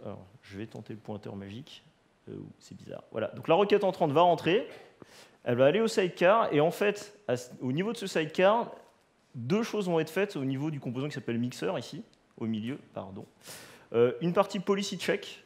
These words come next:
donc c'est une partie droit d'accès. Vous pouvez définir des droits d'accès assez simples, type, euh, airbag, donc, euh, droit d'accès avec des rôles. Et une partie, euh, télémétrie,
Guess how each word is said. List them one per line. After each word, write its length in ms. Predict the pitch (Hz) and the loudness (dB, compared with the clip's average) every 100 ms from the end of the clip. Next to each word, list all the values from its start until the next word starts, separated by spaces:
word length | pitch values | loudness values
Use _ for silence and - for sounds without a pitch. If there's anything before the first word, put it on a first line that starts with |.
| - | -14
donc 180 | 117 - | -12 -6
c'est 120 | 135 | -4
une 140 | 131 | 0
partie 300 | 131 123 - | 0 -2 -2
droit 220 | 139 131 | 2 4
d'accès. 400 | 143 135 - 147 - | 4 2 -2 -4 -4
Vous 100 | 117 | -14
pouvez 280 | 117 123 123 | -10 -4 -2
définir 400 | 127 127 131 139 | -2 -4 -4 -2
des 80 | 123 | -2
droits 200 | 113 135 | 0 2
d'accès 280 | 127 127 147 | 2 0 -6
assez 180 | 139 120 | -6 -10
simples, 400 | - 143 147 104 _ _ _ _ | -6 -6 -8 -16 _ _ _ _
type, 280 | - 135 131 | -12 -12 -6
euh, 200 | 110 110 | -4 -2
airbag, 380 | 120 107 120 - - - _ | -4 -2 -2 -4 -14 -20 _
donc, 220 | 110 107 107 | -12 -10 -10
euh, 240 | 104 104 | -10 -8
droit 240 | 104 127 | 0 2
d'accès 440 | 131 117 - 127 127 - - | 2 0 -4 -8 -8 -16 -12
avec 220 | 104 107 | -8 -6
des 80 | 110 | -4
rôles. 280 | 107 - 110 104 _ - - - - - - | -4 -4 -6 -12 _ -20 -20 -20 -20 -16 2
Et 60 | |
une 160 | 180 190 | 2 4
partie, 460 | 175 165 - 196 214 - _ | 2 0 -4 -8 -8 -18 _
euh, 240 | 127 123 123 | 2 2 2
télémétrie, 680 | 123 170 165 165 151 180 | 2 4 4 0 -2 -8